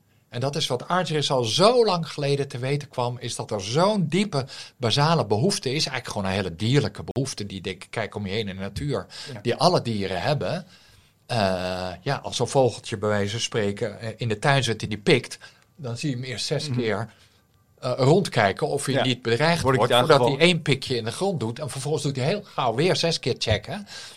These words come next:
Speaker 1: of het wel veilig is.
Speaker 2: Dus jij zegt,
Speaker 1: En eigenlijk doen we dat als mensen
Speaker 2: mensen
Speaker 1: dus
Speaker 2: doen
Speaker 1: ook.
Speaker 2: het ook in organisaties.
Speaker 1: Ja.
Speaker 2: We voelen ons soms bedreigd. Het is spannend.
Speaker 1: Ik denk dat we onszelf permanent eigenlijk bed-, we staan eigenlijk permanent, zeker voor grotere, complexe veranderingen, voor de keuze.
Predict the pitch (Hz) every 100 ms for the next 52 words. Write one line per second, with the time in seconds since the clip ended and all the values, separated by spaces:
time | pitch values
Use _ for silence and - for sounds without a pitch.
0 | - - 147 107 165 - 165 226 143 98
1 | 82 - - 127 139 131 131 131 - 202
2 | 220 247 185 170 180 170 156 131 147 147
3 | 131 147 - 156 151 156 143 120 110 110
4 | 101 90 101 - 123 180 - - 113 113
5 | 160 151 123 143 123 - 113 123 156 196
6 | - - _ _ _ _ - 123 131 -
7 | - 143 180 170 160 151 143 - 143 117
8 | - 139 120 113 175 180 - 120 127 117
9 | 101 - - - - 143 147 160 - -
10 | 254 254 240 202 202 202 - 220 220 175
11 | 147 - 175 170 147 139 143 131 165 -
12 | 127 135 147 180 165 143 127 139 123 165
13 | 151 143 135